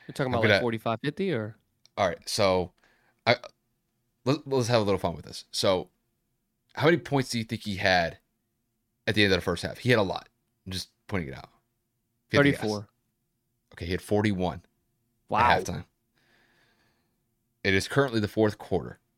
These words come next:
Speaker 2: with about five, five and a half minutes left to go in the fourth quarter. Where do you think he's at right now?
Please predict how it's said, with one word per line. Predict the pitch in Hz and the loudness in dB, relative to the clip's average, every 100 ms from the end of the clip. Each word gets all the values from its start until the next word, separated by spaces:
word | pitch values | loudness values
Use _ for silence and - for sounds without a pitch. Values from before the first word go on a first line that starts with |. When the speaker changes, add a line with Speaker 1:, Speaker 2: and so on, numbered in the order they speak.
| _ _ _ | _ _ _
Speaker 2:
with | 92 | -4
about | 90 90 87 - _ _ _ _ _ - | 2 2 2 -2 _ _ _ _ _ 2
five, | 101 98 | 4 6
five | 107 95 | 4 2
and | 92 | 2
a | |
half | 95 87 | 0 -2
minutes | 87 90 95 | -4 -4 -2
left | 92 | -4
to | 85 | -2
go | 90 90 _ _ _ _ - | -2 -4 _ _ _ _ -14
in | |
the | 160 | -6
fourth | 98 90 | -4 -4
quarter. | - 92 90 - _ _ | -2 0 0 -2 _ _
Where | 95 95 | -2 0
do | |
you | 92 | -2
think | 90 | -4
he's | 87 76 | -6 -6
at | 55 | -8
right | 53 | -10
now? | 60 | -14